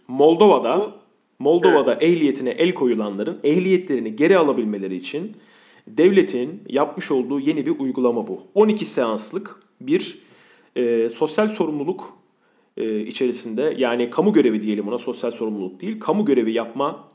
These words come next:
Speaker 2: zorunluluğu getiriyor devlet. Eğer geri almak istiyorsan bir eğitim programı.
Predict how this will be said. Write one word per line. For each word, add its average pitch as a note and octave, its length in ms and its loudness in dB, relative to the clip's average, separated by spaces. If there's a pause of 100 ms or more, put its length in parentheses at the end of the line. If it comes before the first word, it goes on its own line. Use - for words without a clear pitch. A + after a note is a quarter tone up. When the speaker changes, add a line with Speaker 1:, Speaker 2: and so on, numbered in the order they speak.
Speaker 2:
zorunluluğu A#2 540 -4
getiriyor G#2+ 380 -6
devlet. G2 380 -4
Eğer C3 240 0 (600)
geri C3+ 160 0
almak C3 240 0
istiyorsan A#2+ 500 -8 (380)
bir A2 60 0
eğitim C#3 280 -2
programı. A#2+ 460 -4